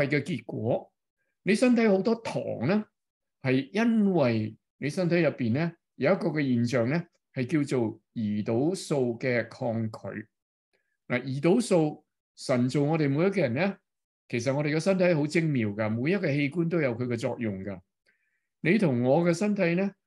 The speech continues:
入邊嗰個胰臟啊，pancreas 呢，就係個功用呢，就係凡親你身體食得有好多糖呢，佢就要撳住啲糖嘅，因為你，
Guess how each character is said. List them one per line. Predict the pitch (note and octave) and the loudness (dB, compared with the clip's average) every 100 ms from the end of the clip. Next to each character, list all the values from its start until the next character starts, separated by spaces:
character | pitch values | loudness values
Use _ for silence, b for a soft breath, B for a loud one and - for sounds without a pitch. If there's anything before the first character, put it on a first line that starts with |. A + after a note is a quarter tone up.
| _ - | _ -6
入 | D3 | -6
邊 | D3 C#3 C3+ | -2 -2 0
嗰 | F#3+ | 0
個 | F#3+ D3 | 0 -2
胰 | - G#2+ G#2+ G#2+ G2+ | -4 -8 -6 -6 -4
臟 | C3 A2 G2+ | 0 0 0
啊， | A#2 A2 | -4 -4
pancreas | F3 G#3 G3+ D#3+ A#2+ G2+ F2 D#3+ | -4 -2 -2 -2 -6 -6 -8 -4
呢， | E3+ E3+ _ _ _ _ _ _ _ - | -4 -4 _ _ _ _ _ _ _ -4
就 | D3 | -2
係 | B2+ D3 C3+ C3+ C3 - - _ _ _ _ _ _ _ _ | -2 -2 0 0 0 -4 -16 _ _ _ _ _ _ _ _
個 | F3+ | 0
功 | F3+ A3+ A#3 | 2 2 4
用 | F3+ C3 D3 | 4 4 2
呢， | F#3+ F3 _ _ _ - | 0 -2 _ _ _ -2
就 | C#3 | -2
係 | |
凡 | C#3 A#2+ B2 | 0 -2 0
親 | G#3 | 2
你 | G#3 | 2
身 | E3 G3+ F3+ | 2 0 0
體 | F3+ | 0
食 | E3+ | 0
得 | B2+ F#3 - _ _ | 0 0 0 _ _
有 | - C#3 | -4 -2
好 | |
多 | F3+ F#3 | 0 -2
糖 | - - - A2+ | -2 -6 -4 -2
呢， | F3+ | -2
佢 | E3 | 0
就 | C3+ A#2 | -2 -2
要 | |
撳 | B2+ B2 G2+ G#2 | -2 -4 -4 -4
住 | |
啲 | A#2 D#3+ | -2 -2
糖 | C3 A2 G#2+ | -4 -8 -6
嘅， | |
因 | E3+ | -2
為 | G3+ | 0
你， | F#3 | -2